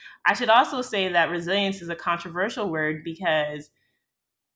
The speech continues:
people are tired of having to be resilient. <laughs> Like, why? Like, why? Why? Why do we keep having to fight? Why? Like, it's tiring.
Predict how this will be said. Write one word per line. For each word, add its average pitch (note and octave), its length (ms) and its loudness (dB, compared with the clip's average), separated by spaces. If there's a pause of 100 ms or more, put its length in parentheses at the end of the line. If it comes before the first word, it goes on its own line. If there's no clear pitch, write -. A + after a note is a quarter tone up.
people C4+ 280 2
are A#3+ 100 4
tired A#3 360 4
of A#3+ 80 2
having A3+ 300 2
to A#3+ 120 -6
be A3 220 -2
resilient. F3+ 800 0
<laughs> - 340 2
Like, G3+ 240 2
why? F#3 560 4
Like, F3 220 -2
why? E3 560 0
Why? D#3 420 4
Why D#3 180 2
do F3 80 -2
we E3+ 140 -4
keep E3+ 260 -12
having D#3+ 300 0
to E3 140 -12
fight? C#3+ 420 -4
Why? D3 520 -6
Like, - 160 -12
it's C#3+ 200 -14
tiring. D#3 720 -2